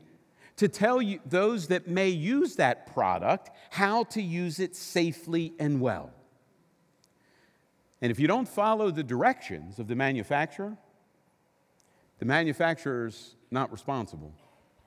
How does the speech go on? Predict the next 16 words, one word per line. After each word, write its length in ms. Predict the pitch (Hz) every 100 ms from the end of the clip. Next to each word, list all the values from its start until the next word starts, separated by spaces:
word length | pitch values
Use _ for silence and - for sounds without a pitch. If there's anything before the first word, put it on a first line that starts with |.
| _ _ _ _
for 140 | -
what 200 | 95 98
results. 500 | 101 98 101 - - - _ - _ _ _ _ _ _ _ _
Scripture 500 | - - 175 175 156
is 160 | 127 98
God-breathed, 960 | 139 135 120 90 113 147 175 170 - _ _ _ _ _ _ _ _ _
so 160 | - 117
you'll 160 | 110
believe 580 | 92 110 117 160 190 185 - -
correctly, 500 | 175 180 - 214 202 - _
straight, 400 | - - 180 214 - _ _ _ _ _ _ _
and 120 | 113
you'll 80 | 113
have 160 | 110
straight 440 | - - 131 117 -
living. 460 | 135 101 85 67